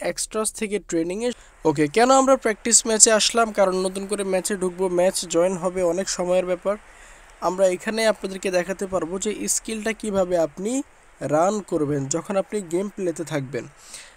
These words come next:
আপনাকে সবচেয়ে বেশি হাত চালু করতে হবে dash বাটনের উপর। dash button কোনটা? দেখিয়ে দিচ্ছি। এই হলো আমাদের dash button। আর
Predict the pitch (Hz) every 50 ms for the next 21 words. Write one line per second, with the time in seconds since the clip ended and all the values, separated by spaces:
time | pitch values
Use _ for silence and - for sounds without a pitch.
0 | - - - 180 185 - - 247 233 214 262 247 220 - - 240 220 _ - -
1 | 262 262 240 220 233 214 - 254 220 - 220 196 - - - 220 220 220 214 202
2 | 208 196 - - 208 208 202 196 208 170 151 156 160 170 165 156 160 156 165 156
3 | 147 156 143 139 131 131 120 - - 104 - - _ _ - _ _ _ _ -
4 | 147 151 180 190 208 208 196 220 214 - 214 220 202 - 220 214 196 - - 233
5 | 277 - - _ _ _ _ _ _ _ _ _ _ - - - - 214 214 -
6 | - 185 151 139 135 127 - - - 160 - _ _ _ _ _ - _ _ _
7 | _ - 175 190 226 208 202 233 233 226 214 214 214 214 214 262 302 - - -
8 | - - 156 147 156 156 151 143 143 131 127 117 - 123 110 - - - _ _
9 | _ _ _ _ _ _ _ _ _ - 139 139 143 139